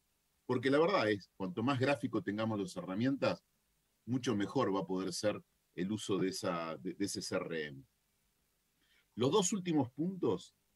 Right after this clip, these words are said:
que, que me parece importante recalcar, uno no es menor. La mayoría de estas herramientas, las que no son, eh,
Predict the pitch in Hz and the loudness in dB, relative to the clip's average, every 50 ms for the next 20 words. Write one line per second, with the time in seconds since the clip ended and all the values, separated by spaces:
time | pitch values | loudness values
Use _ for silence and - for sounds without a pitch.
0 | _ _ _ _ - 95 92 90 87 87 85 82 76 - 85 92 92 - - 95 | _ _ _ _ -4 -2 0 0 0 0 -2 -2 -4 -6 -6 -6 -6 -4 -2 -2
1 | 117 113 - 123 107 98 87 - 92 90 - 110 110 110 95 92 104 95 87 85 | -2 -2 -2 -2 -4 -4 -2 -2 -4 -2 -2 -2 -4 -4 -2 0 0 2 2 2
2 | 82 80 73 78 - - 80 78 - 90 87 - 85 85 - - 131 151 - - | 0 -2 -4 -6 -8 -10 -12 -10 -8 -8 -6 -4 -4 -4 -2 -2 -2 -2 -2 -6
3 | _ _ _ _ _ _ _ _ _ _ _ _ _ - 147 185 208 202 147 135 | _ _ _ _ _ _ _ _ _ _ _ _ _ -2 0 2 4 4 4 4
4 | 127 120 110 104 113 107 110 - - _ _ _ _ _ _ _ _ _ _ _ | 4 2 2 2 4 2 2 0 -2 _ _ _ _ _ _ _ _ _ _ _
5 | _ _ _ _ _ _ _ _ _ - - 101 107 - - 120 127 151 175 170 | _ _ _ _ _ _ _ _ _ -4 -2 -2 -2 -2 0 0 2 4 4 4
6 | 156 151 135 - 139 123 - 123 113 110 110 - 165 156 135 117 - 127 139 135 | 4 2 2 0 -2 -2 -2 -2 -4 -2 0 0 2 2 2 0 0 -2 -4 -4
7 | - _ _ _ _ _ - 90 90 - - 90 87 107 123 120 - - 127 120 | -6 _ _ _ _ _ -14 -14 -14 -12 -8 -6 -4 -2 -2 -2 -2 0 0 0
8 | 117 110 95 - _ _ _ _ _ _ _ - 80 80 78 76 76 71 67 65 | 0 -2 -4 -8 _ _ _ _ _ _ _ -8 -6 -4 -2 -2 -2 -4 -6 -8
9 | 65 62 60 60 - _ | -10 -12 -14 -18 -20 _